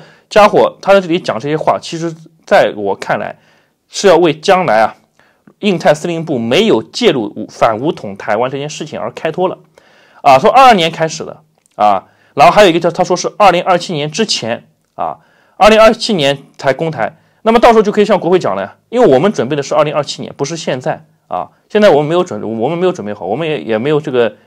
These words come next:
啊，应对的这个预案啊。他可-，他们到时候肯定是，印太司令部他是肯定是要开脱的。大家想想看，印太司令部啊，是个什么司令部啊？印太司令部的，的军，的司令员为什么老是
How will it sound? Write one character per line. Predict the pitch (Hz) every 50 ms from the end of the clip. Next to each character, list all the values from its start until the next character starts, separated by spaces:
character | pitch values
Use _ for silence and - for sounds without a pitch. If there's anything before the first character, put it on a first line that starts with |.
| _ _
啊， | - 98 101 -
应 | - 170 160
对 | 156 156
的 | 135
这 | 139 143
个 | 143 156
预 | 170 170 175
案 | 175 156 - - _ _ _ _ _ _ _ _ _ _ _ _ _ _ -
啊。 | - 92 87 - -
他 | - 302 370 370 403 -
可-， | - - - 226
他 | - - 359
们 | 311 262
到 | 320 294
时 | 254
候 | 247
肯 | 233 - - 156
定 | 185 226 -
是， | - - 254 196 143 - - _ _ _ _ _ _ _ _ _ _
印 | - 339 370 269
太 | - 262 220
司 | 208 - 226
令 | 208 202
部 | 190 185 160
他 | 160 185 196 202
是 | 196 - 175
肯 | - - 131
定 | 147 165
是 | 160 170
要 | - -
开 | - - - 185 180
脱 | 175 - 185 196
的。 | 156 - 151 - _ _ _ _ _ _ _ _ _ _ _ _ _ _ _ _ _ -
大 | 294 311
家 | 349 370
想 | - 233 196
想 | 131 123
看， | - 147 -
印 | 277 415 370
太 | 277 226 202
司 | 160 160 -
令 | 170 165 160
部 | 151 165
啊， | 127 80 - - - _ _ _
是 | - -
个 | 196 170
什 | 170 - 107
么 | 113
司 | 135 - - -
令 | - -
部 | - - - - _ _ _ _ _ _ _ _ _ -
啊？ | - 87 80 76 - _ _ _ _ _ _ _ _ _ _ _ _ -
印 | 330 381 330 285 -
太 | - 220 254 180 175
司 | 175 - 202
令 | 190 190 180 175
部 | 190 180 127 78 98 143 _
的， | - 139 131 - _ - - - 156
的 | - 170
军， | 160 165 - 214 214 208 196
的 | 196 - 196
司 | 196 190 - - 233
令 | 208 151
员 | 127 131 151
为 | 190
什 | 196 190 -
么 | 160
老 | 143 98 90
是 | 107 - 151